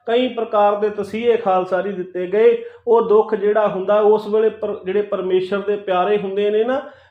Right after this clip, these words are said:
ਜਿਹੜੇ ਮਹਾਰਾਜ ਤੇ ਪੂਰਨ ਭਰੋਸਾ ਰੱਖਦੇ, ਉਹ ਖਾਲਸਾ ਜੀ ਫਿਰ ਡੋਲਦੇ ਨਹੀਂ।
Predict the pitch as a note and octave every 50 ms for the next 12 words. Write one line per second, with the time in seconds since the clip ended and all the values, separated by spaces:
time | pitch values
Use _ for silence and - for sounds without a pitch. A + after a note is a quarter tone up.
0 | - E3 G3 G#3+ A3 A3+ A3 G#3+ G3+ G3+ G3 G3 G3 G3 G3+ G3 G#3+ G3+ - G#3
1 | G#3+ G#3+ A3 A3+ A#3 A3+ A3+ A3 G3 F#3 F3+ - F#3+ F#3+ G3 G3+ G3 G3 G3 G3
2 | F#3+ G3+ G#3 G#3+ G#3 - - - _ _ G#3 G#3+ A#3+ A#3+ A#3 G3+ G3 G3+ G#3 G3
3 | G#3+ A3 A3 B3 A#3 A3 A3 A3 G3 F#3+ F#3+ G3+ G#3 G3+ G3+ G3+ G3 F3+ D#3 E3
4 | F3 E3+ D3+